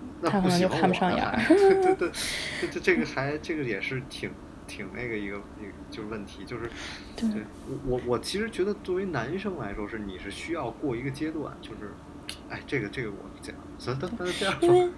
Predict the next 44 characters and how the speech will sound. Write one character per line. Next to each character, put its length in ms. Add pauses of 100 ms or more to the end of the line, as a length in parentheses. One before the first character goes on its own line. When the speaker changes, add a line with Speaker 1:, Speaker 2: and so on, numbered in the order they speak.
(240)
Speaker 1:
对， 120
Speaker 2:
嗯， 80
Speaker 1:
就 100
是 120
您 140
说， 140
Speaker 2:
对， 20
Speaker 1:
您 120
说， 120
Speaker 2:
因 140
为 80
Speaker 1:
您 100
说。 140 (400)
Speaker 2:
哦， 100
因 160
为， 60 (160)
因 80
为 60
我 180
还 220
听 360
一 120
个， 320
就 160
是 100
我 180
之 140
前 180
也 80
有 140
一 80
个 60
朋 260
友， 100
一 120
个 80
女 160
生 160
朋 240
友 80
啊， 180
就 100
是 60
她， 260